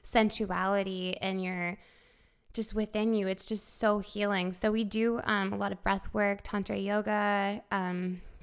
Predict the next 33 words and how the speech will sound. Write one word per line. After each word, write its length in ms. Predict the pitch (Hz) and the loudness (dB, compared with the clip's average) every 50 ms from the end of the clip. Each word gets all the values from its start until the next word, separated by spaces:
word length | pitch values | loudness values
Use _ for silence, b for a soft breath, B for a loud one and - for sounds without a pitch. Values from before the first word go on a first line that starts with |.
| - - | -8 -2
different 320 | - 349 - 370 277 220 | -2 -2 0 0 -2 0
things. 260 | - 202 190 185 185 196 | 0 0 0 0 0 2
I 80 | 202 | 2
really 240 | 208 226 254 277 277 | 4 4 4 4 2
like 140 | 254 247 - | 2 0 -2
to 80 | - - | -2 0
in-, 200 | 208 202 196 - - | 0 0 0 -2 0
incorporate 720 | 202 202 196 - 208 190 185 - - 208 208 208 - - _ _ _ _ - | -2 0 0 0 0 0 0 -2 -4 -4 -2 -2 -4 -6 _ _ _ _ -4
my 400 | 208 202 196 190 180 175 180 185 b b b b b b b b b b b b b b _ _ _ _ _ _ - - | -2 0 0 0 0 -2 -4 -6 b b b b b b b b b b b b b b _ _ _ _ _ _ -10 -4
hypnosis 880 | 208 214 208 220 - 190 190 180 185 185 - - 240 240 262 262 - - | -2 -2 -2 0 0 -2 0 0 0 2 2 2 2 2 0 -2 -4 -4
into 260 | - 247 240 - 254 | -2 -2 -2 0 0
my 160 | 262 262 269 | 0 0 0
sessions 600 | 269 - 294 285 285 - - 320 320 330 320 - - | 0 2 0 0 0 0 0 0 2 0 0 -2 -2
because 540 | - 233 214 - - 220 208 202 202 196 - | -4 -6 -6 -6 -4 -2 -2 -2 -2 -4 -4
it's 160 | 214 196 - | -4 -4 -4
a 60 | 214 - | -4 -6
great 320 | - - - 196 202 - | -6 -6 -6 -6 -4 -2
way 200 | 196 202 202 208 | -2 -2 -2 -2
to 420 | 208 - - 214 208 196 196 202 B B B B B B B B B | -4 -2 -2 0 0 0 0 -2 B B B B B B B B B
help 220 | B - 101 - - | B -4 -2 -2 0
my 140 | - 208 | -2 -2
clients, 520 | - - - 202 190 196 196 196 196 190 - | -2 -4 -4 -2 -2 0 0 0 0 0 -2
like, 180 | 214 190 - | -2 -4 -4
move 300 | 185 185 190 185 190 185 | -4 -4 -2 -2 -4 -4
through, 460 | - - - 196 190 185 185 185 185 - - | -6 -6 -6 -4 -2 -2 -2 -4 -6 -6 -4
um, 420 | - 190 185 180 185 185 196 190 180 - - - - | -4 -2 -2 -2 -4 -4 -6 -8 -10 -12 -12 -6 -2
any 140 | 220 214 202 | 0 0 0
limiting 420 | 196 196 196 196 190 196 196 196 | 0 0 0 0 0 0 0 0
beliefs 760 | - 190 185 185 190 190 196 190 185 185 185 185 - - - | -2 -2 -4 -2 -2 -2 -2 -2 -2 -2 -4 -4 -4 -4 -2
and 160 | 202 185 185 | -2 0 0
also 280 | 185 185 185 - 214 196 | 0 -2 -2 -2 -4 -2
help 240 | 185 190 185 185 - | -2 -2 -4 -4 -4
them 380 | 185 185 185 180 185 185 180 | -4 -2 -2 -2 -4 -6 -6